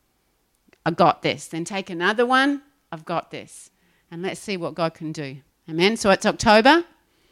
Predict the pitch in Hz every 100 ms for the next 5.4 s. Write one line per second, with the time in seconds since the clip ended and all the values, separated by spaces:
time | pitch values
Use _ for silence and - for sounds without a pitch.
0 | _ _ 131 - 202 185 196 226 294 -
1 | 214 247 - - - _ 196 - 202 196
2 | 196 - 185 190 240 - _ _ _ _
3 | - 233 - 240 226 226 196 190 175 151
4 | 190 285 247 285 - 262 254 208 208 214
5 | 208 196 185 175